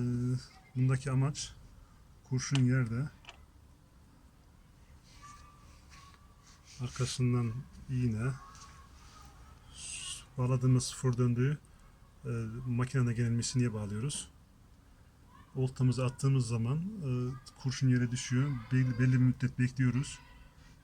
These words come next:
Bekleyince kurşunun yere inmesini bekliyoruz. Kurşun yere inince ondan sonra boşluğunu almaya çalışıyoruz. O, boşluğunu almaya başlıyoruz. Boşluğunu aldıkça oltamızdan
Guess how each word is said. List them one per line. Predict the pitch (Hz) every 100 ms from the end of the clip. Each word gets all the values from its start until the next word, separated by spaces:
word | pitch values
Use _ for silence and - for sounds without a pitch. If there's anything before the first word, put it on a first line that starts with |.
| -
Bekleyince | 120 120 127 131 127 113 139 -
kurşunun | 127 - 131
yere | 123 123
inmesini | 123 - 127
bekliyoruz. | 113 - 107 - 127
Kurşun | 120 131
yere | 127 123
inince | 127 131 123 147 - - - - -
ondan | 131 135
sonra | 127 127 113
boşluğunu | 131 - 135 123
almaya | 123 135
çalışıyoruz. | - 123 123 123 110 113
O, | - - - - - - - - 131 120
boşluğunu | 127 - 127
almaya | 127 131 123
başlıyoruz. | 123 - 123 104 92 127
Boşluğunu | 127 139 131
aldıkça | 127 135 127 - 143 - - - - -
oltamızdan | 131 131 131 127 117 120